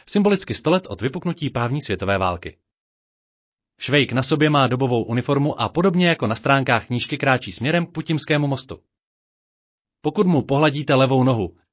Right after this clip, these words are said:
prý vás přestanou bolet kolena. Další Švejkovu sochu byste našli v Kralupech nad Vltavou. Za Babičkou a Barunkou do Babiččina údolí. Babička Boženy Němcové stále patří k oblíbeným dílům klasické literatury.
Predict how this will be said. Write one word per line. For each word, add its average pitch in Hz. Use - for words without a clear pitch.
prý 131
vás 101
přestanou 196
bolet 165
kolena. 170
Další 120
Švejkovu 135
sochu 156
byste 143
našli 123
v -
Kralupech 185
nad 151
Vltavou. 92
Za 110
Babičkou 180
a 107
Barunkou 143
do 123
Babiččina 147
údolí. 139
Babička 139
Boženy 135
Němcové 139
stále 135
patří 117
k -
oblíbeným 156
dílům 165
klasické 147
literatury. 117